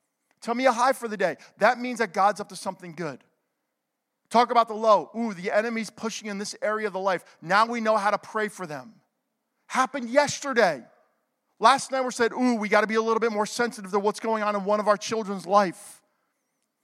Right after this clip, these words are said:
Are you looking for strategies that your home, we're walkers. My kids, whenever I say, "Hey, let's go for a walk," they're like, "Oh, shoot, am I in trouble?"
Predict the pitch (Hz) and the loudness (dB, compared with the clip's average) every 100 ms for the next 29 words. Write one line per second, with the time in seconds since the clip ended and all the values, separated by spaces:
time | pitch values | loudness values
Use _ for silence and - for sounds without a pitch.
0 | _ _ 214 254 262 190 214 302 302 285 | _ _ 2 2 0 -4 -4 -2 0 -2
1 | - 247 - - 240 254 285 285 196 226 | -2 -4 -4 -2 2 6 6 2 -4 -6
2 | 190 127 - - _ _ _ _ _ 214 | -6 -10 -14 -20 _ _ _ _ _ 0
3 | 233 240 247 - 262 294 233 147 - _ | 4 4 4 4 6 6 4 0 -12 _
4 | _ _ _ _ _ _ _ 208 285 262 | _ _ _ _ _ _ _ 2 2 6
5 | 277 294 262 180 123 - - _ _ - | 6 6 2 -8 -10 -20 -20 _ _ 0
6 | 240 269 277 220 247 262 262 262 226 285 | 0 0 -4 0 2 4 2 2 0 0
7 | 277 - 285 - 254 247 269 262 214 180 | -2 0 -2 0 -2 4 4 4 0 -2
8 | - 170 147 - 170 139 143 147 - 156 | 0 -2 -2 -6 -6 -2 -2 -2 2 2
9 | 156 220 | 4 -2